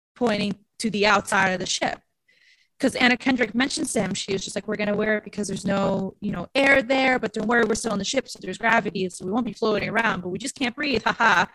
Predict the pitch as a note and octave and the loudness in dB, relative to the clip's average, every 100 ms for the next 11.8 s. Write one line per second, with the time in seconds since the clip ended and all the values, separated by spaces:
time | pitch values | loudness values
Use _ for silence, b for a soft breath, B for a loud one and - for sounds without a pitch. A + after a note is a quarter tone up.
0 | b b b b _ _ - - C#4+ C4+ | b b b b _ _ -10 -2 0 4
1 | C4 B3+ B3 A#3 - A#3+ A#3 A#3 - C4+ | 6 6 4 -2 0 2 2 0 -2 -2
2 | - A#3 C4 - A3 - G3+ G3 F#3+ _ | 0 0 0 0 -4 -2 -2 -2 -6 _
3 | G3 G3 - _ _ _ _ _ - F#3+ | -6 -6 -8 _ _ _ _ _ -8 -6
4 | - F#3+ F3+ F3+ - G3 F#3 F#3 F#3 F3+ | -4 -4 -4 -6 -6 -4 -2 0 -2 -4
5 | F#3 - G3 F#3 F3+ D#3 F3+ F#3+ F3+ F3 | -6 -6 -6 -4 -4 -2 -2 -2 -2 0
6 | D#4 G#3+ F4+ - G4 - - - - - | 0 2 2 2 2 0 -10 -12 -14 0
7 | A#3 G#3+ G3+ A3+ A#3 A#3+ - C4+ A#3 A#3+ | 4 4 2 2 2 2 0 0 4 4
8 | B3+ - F4 F4+ G#3+ F#3+ F#3+ _ _ _ | 2 -2 0 2 2 -2 -6 _ _ _
9 | _ _ G#3+ C4 - - D#4 D4+ C4+ A#3+ | _ _ 2 2 2 0 4 4 2 -2
10 | _ _ _ _ _ - C4 - A#3 - | _ _ _ _ _ -6 -6 -2 -2 2
11 | A#3 A3+ - G#3+ A#3 G#3+ - G#3+ | 4 2 2 0 2 -2 -2 -4